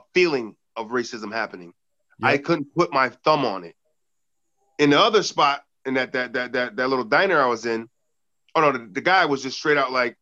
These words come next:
Speaker 1: "No, all N F L players need to be fucking thrown in jail and keys locked away. They're all thugs and hooligans."
Speaker 2: Yeah,
Speaker 1: So I was
Speaker 2: yeah.
Speaker 1: kinda like, "Whoa, can you elaborate a little further?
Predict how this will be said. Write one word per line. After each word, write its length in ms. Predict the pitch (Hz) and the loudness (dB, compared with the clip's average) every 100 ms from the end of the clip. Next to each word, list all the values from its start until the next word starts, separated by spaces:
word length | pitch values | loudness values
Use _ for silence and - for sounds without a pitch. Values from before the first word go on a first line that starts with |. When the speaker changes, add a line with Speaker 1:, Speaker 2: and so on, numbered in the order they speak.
| _ _ - | _ _ -2
Speaker 1:
"No, 160 | 151 147 | 2 4
all 240 | 160 180 | 4 4
N 140 | 175 | 2
F 140 | 165 170 | 0 2
L 120 | 151 | 0
players 460 | - 160 151 135 - | 2 0 2 0 -2
need 120 | 139 | -4
to 60 | 131 | -4
be 100 | 127 - | -8 -6
fucking 260 | 143 123 | -8 -6
thrown 200 | 131 147 | -2 0
in 80 | 139 | 0
jail 260 | 127 143 131 | 0 0 -2
and 140 | - | -4
keys 220 | - 135 | -4 -2
locked 280 | 131 131 - | 0 -2 -4
away. 300 | 113 120 98 _ _ _ _ _ _ | -6 -4 -6 _ _ _ _ _ _
They're 120 | 120 | 0
all 240 | 147 147 - | 2 2 0
thugs 300 | 156 147 135 | -2 -2 -2
and 80 | 131 | -6
hooligans." 560 | 123 147 104 90 - _ _ _ _ _ _ - | -4 -6 -6 -14 -20 _ _ _ _ _ _ -12
Speaker 2:
Yeah, 160 | 120 | -6
Speaker 1:
So 80 | 113 | -2
I 40 | 127 | -2
was 100 | 110 | -2
Speaker 2:
yeah. 60 | |
Speaker 1:
kinda 120 | 143 | -4
like, 220 | 131 123 110 _ _ _ 95 | -2 -4 -6 _ _ _ _
"Whoa, 320 | 113 156 113 _ _ _ _ _ _ _ _ _ _ | -6 -4 -6 _ _ _ _ _ _ _ _ _ _
can 100 | 131 | 0
you 120 | 156 | 2
elaborate 400 | 160 170 170 180 165 | 2 2 2 -2 -2
a 20 | |
little 140 | 170 | -6
further? 400 | - 185 220 254 | -6 -4 -4 -6